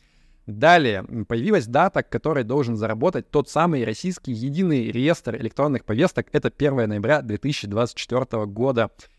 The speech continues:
И, судя по всему, к этой же дате планируется окончательно наладить взаимодействие между всякими разными ми-, ведомствами. И, соответственно, автоматический запрет на выезд за границу для тех, кто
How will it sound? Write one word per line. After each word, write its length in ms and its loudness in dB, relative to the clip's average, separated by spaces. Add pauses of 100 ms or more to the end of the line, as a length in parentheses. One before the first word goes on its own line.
(140)
И, 180 0
судя 240 0
по 80 -2
всему, 300 -2
к 60 -4
этой 180 -2
же 100 -2
дате 800 0
планируется 500 2
окончательно 460 0
наладить 320 0
взаимодействие 600 -2
между 200 -2
всякими 320 0
разными 300 0
ми-, 180 -4
ведомствами. 760 0 (680)
И, 140 0
соответственно, 640 2 (380)
автоматический 640 0
запрет 480 2
на 320 0
выезд 320 0
за 140 -4
границу 400 0
для 140 -2
тех, 200 -2
кто 320 -2